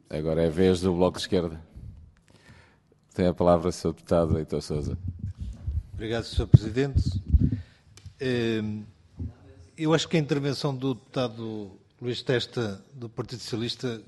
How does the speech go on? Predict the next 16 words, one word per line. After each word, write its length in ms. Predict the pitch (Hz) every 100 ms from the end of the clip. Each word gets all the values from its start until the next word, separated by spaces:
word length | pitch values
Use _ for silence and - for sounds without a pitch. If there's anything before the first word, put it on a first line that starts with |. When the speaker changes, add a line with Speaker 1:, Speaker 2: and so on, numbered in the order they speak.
| - _ _ _ _ _ _ _
Speaker 2:
creio 220 | - 131 -
que 100 | 120
é 80 |
muito 340 | 117 135 117 117
útil 320 | 117 123 110
para 380 | - 117 107 104
a 20 |
nossa 800 | 104 98 - 101 95 90 87 85 82 _ _ _ _ _
conversa 480 | 107 104 110 - 110
aqui 280 | 98 104 98
desta 420 | 101 95 - 101
tarde. 320 | 95 104 101 - _ _ - - - - - - -
Eh, 640 | 117 113 117 113 113 113 - _ -
eu 140 | 135
procurei 500 | 147 151 151 143 139
na, 440 | 131 131 127 120